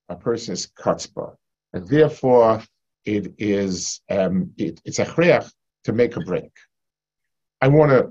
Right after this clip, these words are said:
just add a point. It, people understand this kind of, it's an external thing. It's, we wanna make, we, we took a look and we see the Torah took a look and said, "Well, how do we keep the marriage happy? We're gonna introduce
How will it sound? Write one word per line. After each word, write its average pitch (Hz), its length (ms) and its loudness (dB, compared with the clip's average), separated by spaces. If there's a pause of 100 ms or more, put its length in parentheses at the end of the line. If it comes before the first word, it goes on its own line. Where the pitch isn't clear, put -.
(100)
just - 200 -10
add 120 180 4
a 95 40 2
point. 131 460 -4 (420)
It, 113 220 -10 (600)
people 165 260 0
understand 127 480 -4
this - 460 -8 (100)
kind 113 200 -4
of, 104 60 -2
it's 104 160 -6
an 110 60 -4
external 143 440 0
thing. 73 300 -10 (460)
It's, 80 200 -10
we 104 100 -4
wanna 117 260 0
make, 110 440 -4 (300)
we, 104 120 -6
we 104 180 -8
took 131 260 -6
a 117 40 -4
look 170 260 -2
and 95 120 -4
we 82 80 -8
see 120 360 -6
the 92 120 -8
Torah 117 260 -2
took 107 120 -8
a 110 40 -8
look - 140 -10
and 92 80 -12
said, - 140 -10
"Well, 135 360 0 (380)
how 113 100 0
do 131 80 -4
we 110 80 -4
keep 110 240 -6
the 104 80 -6
marriage 92 360 -4
happy? 175 320 -4
We're 117 100 -4
gonna 117 80 -6
introduce 113 640 -6